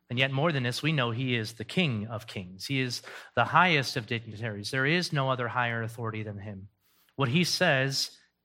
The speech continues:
is. And then thirdly, he describes himself as the one who controls all of the armies, not only of the heavens, but of the earth. Every single army that has ever existed in all of time and space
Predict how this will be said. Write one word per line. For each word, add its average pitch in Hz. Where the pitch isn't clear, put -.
is. 98
And 131
then 131
thirdly, 165
he 131
describes 139
himself 135
as 131
the 139
one 143
who 139
controls 139
all 190
of 143
the 131
armies, 139
not 156
only 190
of 120
the 123
heavens, 139
but 131
of 131
the 143
earth. 95
Every 220
single 214
army 165
that 131
has 131
ever 190
existed 160
in 127
all 185
of 208
time 185
and 170
space 123